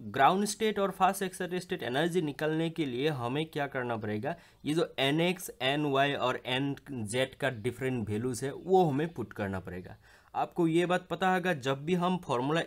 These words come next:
इस तरीके से लिखते हैं ट्रंकेटेड हार्मोनिक ऑसिलेटर का या जनरल हार्मोनिक ऑसिलेटर का, एन एक्स and एन वाई always start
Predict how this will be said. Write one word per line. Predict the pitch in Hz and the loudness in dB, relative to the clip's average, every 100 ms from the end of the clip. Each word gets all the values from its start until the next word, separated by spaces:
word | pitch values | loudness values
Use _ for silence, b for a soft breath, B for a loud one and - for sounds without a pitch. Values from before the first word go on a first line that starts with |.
| 139 | -4
इस | 139 - | -6 -2
तरीके | 151 156 170 | -2 0 -2
से | 170 | -2
लिखते | 160 156 170 | -4 -4 0
हैं | 170 165 | 0 2
ट्रंकेटेड | 123 120 117 147 156 | 0 0 -4 -6 -4
हार्मोनिक | 160 151 160 156 | -2 0 -2 -2
ऑसिलेटर | 151 - 151 147 151 - | -4 -4 -6 -4 -6 -2
का | 156 156 - | -2 -2 -4
या | 113 117 | -4 -2
जनरल | 117 127 143 | -2 0 -2
हार्मोनिक | 151 151 156 151 | -2 -2 -2 -4
ऑसिलेटर | 143 - 143 147 139 | -6 -4 -4 -4 -4
का, | 156 160 B B B - | -4 -6 B B B 0
एन | 120 151 | 2 4
एक्स | 180 - | 0 -2
and | 143 143 - | -4 -4 -6
एन | 120 147 143 110 | -4 -2 -2 0
वाई | 127 160 131 151 b b - | 6 6 6 -4 b b -2
always | 143 170 180 160 | 2 4 2 -2
start | - 151 143 | -2 0 0